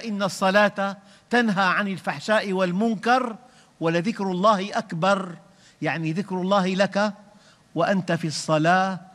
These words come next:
أكبر من ذكرك له. إذا ذكرك منحك الأمن، منحك الحكمة، منحك القوة، منحك الرضا، منحك التوفيق، منحك السعادة،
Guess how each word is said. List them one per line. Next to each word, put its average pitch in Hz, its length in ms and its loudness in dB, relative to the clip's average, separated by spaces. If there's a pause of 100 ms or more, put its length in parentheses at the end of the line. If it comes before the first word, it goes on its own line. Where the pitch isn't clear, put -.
(380)
أكبر 190 540 0
من 165 200 0
ذكرك 160 460 -2
له. 151 420 2 (540)
إذا 160 220 2
ذكرك 185 680 -2 (340)
منحك 151 500 -2
الأمن، 143 600 -2 (600)
منحك 160 460 -2
الحكمة، 143 600 -6 (560)
منحك 160 500 -2
القوة، 151 880 -2 (460)
منحك 160 460 -2
الرضا، 160 600 2 (380)
منحك 185 420 -2
التوفيق، 175 920 0 (380)
منحك 175 440 0
السعادة، 180 800 2